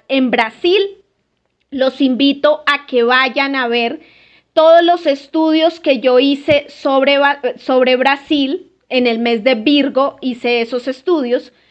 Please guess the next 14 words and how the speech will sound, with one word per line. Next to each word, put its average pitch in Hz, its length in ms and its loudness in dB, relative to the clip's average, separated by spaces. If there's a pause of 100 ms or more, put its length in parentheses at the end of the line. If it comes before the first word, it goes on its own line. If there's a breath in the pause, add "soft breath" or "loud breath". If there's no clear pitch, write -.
(880 soft breath)
La 277 200 -4
carta 302 360 -2
natal 285 400 0
de 277 100 2
Brasil, 285 600 0
que 330 100 -4
para 269 300 -2
mí 254 160 -6
Brasil 285 680 -2
es 247 200 0
un 269 200 0
sol 277 340 2
en 277 160 0
Virgo, 269 640 -2